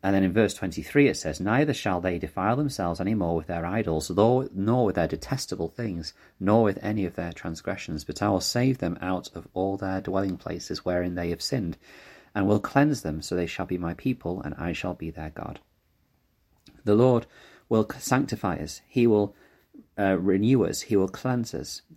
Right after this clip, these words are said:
Um, and this love is that, you know, no matter when we return to him, he is always there to offer that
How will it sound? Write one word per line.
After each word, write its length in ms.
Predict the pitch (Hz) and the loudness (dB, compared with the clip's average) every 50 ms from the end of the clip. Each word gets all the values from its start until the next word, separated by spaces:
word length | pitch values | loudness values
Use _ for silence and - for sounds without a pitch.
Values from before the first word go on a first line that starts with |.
| _ | _
Um, 360 | - 104 95 90 87 85 - - - | -4 -2 -2 0 -2 -2 -6 -8 -8
and 100 | 98 104 | -2 0
this 220 | 110 110 - - | 0 0 -2 -2
love 440 | - 95 113 131 123 90 - - - - _ _ | -2 2 2 4 2 2 -2 -8 -18 -20 _ _
is 460 | 113 101 90 85 80 - - - - - - - - | -2 0 0 0 -4 -6 -12 -14 -14 -16 -18 -10 -4
that, 280 | - 92 - - - _ _ _ _ _ _ _ _ | -2 -2 -2 -4 -6 _ _ _ _ _ _ _ _
you 100 | - 90 | -6 -4
know, 120 | 85 87 | -2 0
no 100 | 90 101 | 2 2
matter 260 | 107 110 - - 98 | 2 0 0 0 0
when 300 | 92 92 101 113 110 110 | 2 4 4 4 4 2
we 160 | 110 107 101 | 2 2 2
return 460 | 98 95 90 95 - - 131 143 147 135 | 2 0 0 -2 -2 0 0 2 0 0
to 100 | - 82 | -2 -6
him, 240 | 85 82 - 101 - _ _ _ _ _ _ _ | -8 -8 -10 -10 -16 _ _ _ _ _ _ _
he 100 | _ 104 | _ 2
is 120 | 95 90 - | 2 2 2
always 380 | - - 101 101 98 92 - | -2 -2 0 0 0 0 -2
there 200 | - 85 82 82 | -2 -4 -4 -4
to 160 | 82 - - - - | -4 -6 -10 -8 -6
offer 240 | 98 101 - - 85 | -6 -6 -6 -6 -6
that 320 | - - - - - - | -6 -6 -6 -10 -16 -14